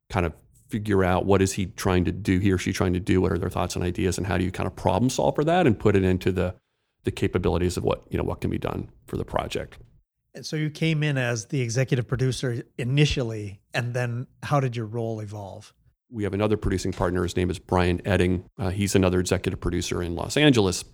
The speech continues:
Speaker 1: and he was sort of my mentor through the whole project. And initially, Brian was gonna be sort of the, the producer, but then Brian had just had a kid, <laughs> Brian, and he was based out of L A, and he had a bu-, bunch of other projects working.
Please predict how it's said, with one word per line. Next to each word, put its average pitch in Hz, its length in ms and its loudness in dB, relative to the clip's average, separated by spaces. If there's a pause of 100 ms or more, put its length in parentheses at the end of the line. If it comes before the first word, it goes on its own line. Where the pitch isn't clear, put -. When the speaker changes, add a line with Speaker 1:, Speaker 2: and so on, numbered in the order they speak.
(720)
Speaker 1:
and 95 260 -2
he 110 140 2
was 98 160 2
sort 98 120 2
of 95 60 4
my 90 100 4
mentor 90 460 4
through - 140 -2
the 87 80 0
whole 87 160 0
project. 87 640 0
And 95 100 2
initially, 147 380 6
Brian 107 400 4
was 101 140 0
gonna 95 180 -2
be 92 160 -2
sort 87 220 -6
of 95 220 -10
the, 90 120 -2 (160)
the 104 100 4
producer, 90 520 -4 (140)
but 98 240 -2
then 95 500 2 (220)
Brian 101 380 6
had 90 80 -2
just - 160 -6
had 98 100 -4
a - 40 -10
kid, 156 480 4 (200)
<laughs> - 300 -12
Brian, 107 320 2
and 104 100 0
he 101 40 2
was 95 100 -2
based 101 240 0
out 98 80 2
of 95 80 -2
L 107 180 4
A, 120 280 4 (340)
and 101 120 0
he 98 80 4
had 92 120 4
a 85 60 0
bu-, 101 240 0
bunch 98 220 0
of 98 100 -4
other 101 180 6
projects 92 460 0
working. 92 400 0